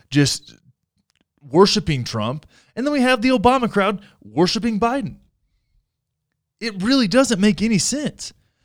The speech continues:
Can we not move forward? Can we not move forward to something else? Can we not make some real shifts? And we act as if it's absolute, and if it's that polarizing, it's not. It's not. There is a way that we can deregulate,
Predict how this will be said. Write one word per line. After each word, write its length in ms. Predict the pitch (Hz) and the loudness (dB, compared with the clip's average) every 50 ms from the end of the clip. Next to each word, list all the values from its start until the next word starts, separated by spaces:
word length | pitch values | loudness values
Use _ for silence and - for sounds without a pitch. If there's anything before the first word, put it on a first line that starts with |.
| _ _ _ | _ _ _
Can 100 | - 185 | -2 0
we 60 | 247 | 0
not 220 | 294 311 302 - 180 | 2 0 0 0 0
move 320 | 165 196 269 269 262 202 | 2 6 6 6 6 4
forward? 720 | - - - - 208 240 254 233 156 120 98 80 - - _ _ _ _ _ _ _ _ _ _ _ _ _ _ _ _ _ _ _ _ _ _ _ _ _ _ _ _ _ _ _ _ | 0 -4 0 2 4 4 6 4 4 2 0 -2 -10 -18 _ _ _ _ _ _ _ _ _ _ _ _ _ _ _ _ _ _ _ _ _ _ _ _ _ _ _ _ _ _ _ _
Can 140 | - 190 202 | 0 2 2
we 80 | 226 233 | 4 4
not 200 | 285 269 240 190 | 2 2 2 4
move 260 | 208 254 254 233 - | 4 6 4 4 4
forward 280 | - 254 254 240 196 | 2 2 2 2 2
to 80 | 165 170 | 2 0
something 460 | - - 214 233 208 - 214 208 214 | 0 0 -2 -2 -2 -2 -2 0 0
else? 120 | 175 - - | 0 0 0
Can 120 | - 170 | 0 2
we 40 | 208 | 2
not 180 | 240 208 160 | 2 2 0
make 260 | 156 160 196 208 202 - | -2 0 0 0 0 -2
some 320 | - - 214 185 151 - - - - _ - | -2 -2 -2 -2 -2 -6 -10 -18 -20 _ -6
real 340 | 131 139 160 226 226 254 233 | -2 2 4 4 4 4 2
shifts? 640 | 175 - - 214 214 185 113 90 - - - - _ _ _ _ _ _ _ _ _ _ _ _ _ _ _ _ - - - - | 0 -2 -2 0 0 0 0 0 -6 -14 -16 -16 _ _ _ _ _ _ _ _ _ _ _ _ _ _ _ _ -20 -20 -12 -4
And 140 | - 220 214 | -2 0 0
we 140 | 233 220 196 | 0 0 0
act 240 | 220 247 285 - | 0 0 0 -2
as 100 | 240 202 | -2 -2
if 120 | 208 202 165 | -2 -2 -2
it's 120 | 156 - | -4 -4
absolute, 520 | - 185 202 196 - - 156 208 247 202 147 | -2 -2 -2 -2 -2 -4 -2 0 0 0 0
and 100 | 147 147 | 2 2
if 140 | 147 139 | 2 2
it's 140 | 147 135 - | 0 -2 -2
that 280 | 127 175 214 196 - - | 0 0 0 0 2 2
polarizing, 560 | - 214 269 247 185 139 120 120 113 135 135 | 2 2 2 0 2 0 0 0 0 0 -2
it's 160 | 143 - - | -2 -2 0
not. 480 | 135 175 233 240 170 - - - _ _ _ _ _ _ _ _ _ _ _ _ _ _ _ _ _ _ _ _ - | 2 2 2 2 0 -2 -6 -20 _ _ _ _ _ _ _ _ _ _ _ _ _ _ _ _ _ _ _ _ -10
It's 180 | 170 - 151 | -8 -4 0
not. 480 | 165 208 240 240 175 - - - - - _ _ _ _ _ _ _ _ _ _ _ _ _ _ _ _ _ _ _ _ _ _ _ _ _ | 2 4 4 4 2 -2 -6 -16 -20 -20 _ _ _ _ _ _ _ _ _ _ _ _ _ _ _ _ _ _ _ _ _ _ _ _ _
There 160 | 135 165 220 269 | 0 2 2 2
is 140 | 269 214 | 4 4
a 40 | 226 | 4
way 220 | 196 190 247 262 240 | 4 6 6 6 6
that 120 | 196 151 | 4 4
we 120 | 170 196 | 2 2
can 180 | - - 160 127 | 2 2 0 0
deregulate, 1000 | 110 - 196 226 214 160 196 214 220 170 180 170 143 123 113 123 143 - - - | 2 4 4 4 6 6 6 6 6 4 2 2 2 2 2 0 -2 -6 -10 -20